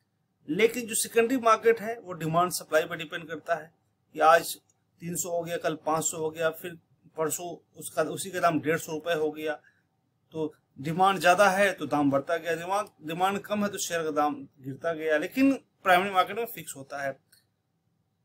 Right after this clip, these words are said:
फिर कंपनी को बहुत सारे रूल्स रेगुलेशन से गुजरने होते हैं आईपीओ लॉन्च करने के लिए, लेकिन जो इन्वेस्टर होते हैं, ब्रोकर होते हैं, उनको जो एक्सचेंज होते हैं, जैसे बॉम्बे स्टॉक एक्सचेंज, नेशनल स्टॉक एक्सचेंज, उनके रूल्स को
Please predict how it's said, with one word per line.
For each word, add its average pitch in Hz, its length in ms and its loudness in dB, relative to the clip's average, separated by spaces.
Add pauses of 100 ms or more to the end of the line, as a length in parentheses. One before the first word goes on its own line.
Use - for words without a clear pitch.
(1000)
फिर 214 160 0 (840)
कंपनी 208 340 4
को 233 120 0
बहुत 202 300 0
सारे 214 180 4
रूल्स 202 400 -2
रेगुलेशन 196 440 -2
से 196 120 -8
गुजरने 185 380 -2
होते 185 280 -6
हैं 180 60 -6
आईपीओ 165 360 0
लॉन्च 170 240 -4
करने 165 280 -8
के 165 120 -12
लिए, 160 260 -10 (400)
लेकिन 196 220 -4
जो 202 120 -6
इन्वेस्टर 196 460 -2
होते 202 260 -4
हैं, 196 160 -2
ब्रोकर 180 300 -6
होते 190 260 -8
हैं, 196 280 -14 (320)
उनको 196 420 0 (180)
जो 190 200 -2
एक्सचेंज 233 580 0
होते 156 260 2
हैं, 151 120 -2
जैसे 156 160 -6
बॉम्बे 156 520 -2
स्टॉक 160 180 -4
एक्सचेंज, 156 460 -10 (100)
नेशनल 151 300 -4
स्टॉक 156 200 -8
एक्सचेंज, 160 280 -20 (400)
उनके 196 320 -2
रूल्स 185 320 -2
को 226 260 -4